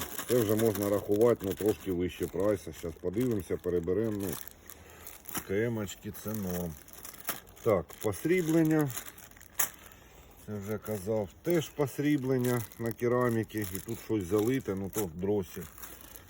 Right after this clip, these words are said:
Ну то да, тут прийдеться трошки щас посортувати, тому що тут теж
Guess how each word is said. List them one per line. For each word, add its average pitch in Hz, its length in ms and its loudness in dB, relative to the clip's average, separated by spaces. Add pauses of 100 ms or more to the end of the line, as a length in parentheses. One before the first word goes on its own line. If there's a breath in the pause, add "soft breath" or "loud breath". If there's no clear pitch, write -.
(120)
Ну 123 140 -4
то 156 80 -2
да, 117 240 4
тут 85 180 -10
прийдеться 101 520 -2
трошки 98 400 -4
щас 98 200 -4
посортувати, 127 720 2
тому 107 280 0
що 104 160 -2
тут 120 180 -2
теж 92 240 0